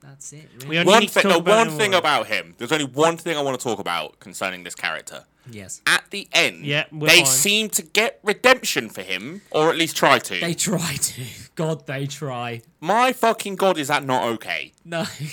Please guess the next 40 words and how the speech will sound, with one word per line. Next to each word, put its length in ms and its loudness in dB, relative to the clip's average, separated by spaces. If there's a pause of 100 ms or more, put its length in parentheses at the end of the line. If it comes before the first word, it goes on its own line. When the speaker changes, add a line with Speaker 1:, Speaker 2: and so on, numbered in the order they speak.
(200)
Speaker 3:
It's 120 -10
re-, 100 0
we'll 160 -4
talk, 300 -8
we'll 180 -10
talk 160 -8
about 120 -4
it 60 -4
when 80 -10
we 40 -14
get 140 2
there. 80 0
That's 80 -6
the 100 -2
Speaker 1:
We'll 120 10
Speaker 3:
only 140 2
thing 180 -2
we 40 -2
wanna 140 0
talk 220 -2
about, 220 0
Speaker 1:
Yeah, 40 -4
Speaker 3:
about 220 -2
Speaker 1:
yeah. 80 -6
Speaker 3:
him, 120 -8
though. 200 -10 (180)
Speaker 1:
Yeah, 220 -14
that's, 260 -14 (160)
yeah, 280 -10
that's 260 -12
fine. 400 -16 (420)
So, 260 0
Junichi, 600 -6 (140)
first 260 -4
day, 300 -4 (240)
goes 180 -2
to 100 -4
his 120 -8
new 80 -6
job. 320 -4